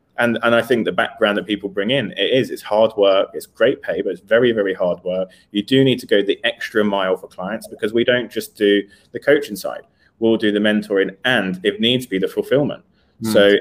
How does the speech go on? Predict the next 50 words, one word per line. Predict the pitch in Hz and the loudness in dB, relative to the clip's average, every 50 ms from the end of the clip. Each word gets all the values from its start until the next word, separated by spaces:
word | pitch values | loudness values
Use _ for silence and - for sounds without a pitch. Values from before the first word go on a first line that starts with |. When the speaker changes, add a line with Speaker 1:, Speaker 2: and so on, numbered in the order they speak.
| - - | 2 0
Speaker 1:
if | 123 117 117 120 | -2 0 0 2
they | 110 107 - | 0 0 0
do | 107 120 117 110 | 2 0 0 0
have | 110 110 101 104 | 0 -2 -4 -4
a | |
problem | 95 - 113 104 104 101 101 101 | -2 -2 -2 -2 -2 -2 -2 0
with, | 98 98 95 95 - _ _ _ _ | -2 -2 -2 -4 -10 _ _ _ _
they | - 107 | 0 2
don't | 104 107 104 | 2 2 2
know | 90 90 | 0 -2
how | - 107 95 | -4 -4 -6
to | - - | -4 -2
do | 107 | 0
their | 101 104 101 104 | 2 4 4 2
accounting, | 101 - 127 131 143 131 - - 67 - - _ _ _ _ - | 2 0 -2 0 -2 -2 -4 -6 -8 -10 -14 _ _ _ _ -6
we | 107 110 113 117 | -2 0 2 2
will | 113 110 104 | 2 2 0
put | - - 113 - | 0 -2 -4 -2
them | 107 104 104 | 0 0 0
in | 104 101 101 101 101 101 | 0 0 -2 -2 -6 -8
touch | 95 - 104 95 - - - - | -6 -4 -4 -4 -4 -6 -10 -2
with | 107 104 101 98 98 - - _ _ - - _ _ _ - | 0 2 2 2 0 -4 -10 _ _ -20 -20 _ _ _ 0
a, | 98 98 95 95 95 - - 98 | 2 4 4 4 2 0 -2 0
as | 107 117 - | -2 -2 -2
part | - - 113 110 87 92 | 0 2 4 4 6 4
of | 110 | 4
their | 110 104 104 | 2 0 2
monthly | 104 104 95 90 - 101 95 | 0 -2 -2 -2 -4 -6 -6
fee, | - - 95 92 92 101 123 135 - - | -4 -4 -2 -2 0 -2 -4 -6 -8 -6
we'll | 107 110 107 | -2 0 2
get | 104 107 104 - - | 2 2 2 2 2
a | 101 98 98 98 95 95 92 - _ - | 0 0 0 0 -2 -4 -6 -10 _ -8
financial | - 95 95 95 90 - 110 95 | -6 -4 -4 -4 -4 -4 -4 -2
director | 127 151 175 - - - 92 | 0 0 0 -2 -4 -16 -14
to | 113 - | -12 -8
sit | - - 95 - | -2 -2 -2 -2
with | 107 92 - | -2 -4 -4
them, | - 82 80 - - | -6 -12 -12 -12 -12
to | 104 | -8
go | 95 - 101 104 104 | 0 2 2 2 2
through | - - 107 113 117 127 | 0 -4 -2 0 0 2
their | 123 107 98 90 - | 4 4 4 2 0
accounts | - 98 92 90 - | -2 -4 -6 -6 -6
with | - 95 | -6 -6
them. | 95 87 82 _ _ _ _ _ - | -6 -6 -8 _ _ _ _ _ -12
So | - 107 | -4 0
they're | 101 104 101 | 2 2 4
getting | 92 101 104 101 - 95 95 95 | 4 4 2 2 2 -2 -4 -2
that, | 98 95 92 - - _ _ _ _ _ _ - | 0 -2 -2 -2 -6 _ _ _ _ _ _ -2
that | 98 98 - - - | -2 -2 -2 -4 -10